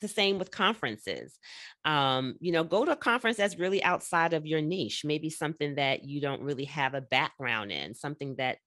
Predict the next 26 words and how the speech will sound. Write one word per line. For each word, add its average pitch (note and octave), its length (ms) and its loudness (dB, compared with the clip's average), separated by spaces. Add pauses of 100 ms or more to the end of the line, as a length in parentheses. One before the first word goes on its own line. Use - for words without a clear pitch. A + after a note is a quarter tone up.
you C3 300 -6
need C#3 280 -6
to, B2+ 360 -8
you D3 320 -6
might D#3+ 280 2
wanna C3 220 -2
learn B2+ 460 -2
that's A#2+ 280 -4
new, B2+ 440 -4 (480)
um, A2+ 580 0
you D3 140 -4
know, A2+ 320 -6 (240)
within C3 360 -2
a B2 60 0
different, B2 640 -6 (100)
uh, G#2+ 420 -4
within C#3 260 -4
a B2 100 -4
different B2+ 320 -6
industry. A2+ 680 -8 (380)
Learn D3+ 340 4
something D3+ 460 0
different. A#2 460 0
I B2+ 100 2
had E3+ 220 -2
to B2 220 -6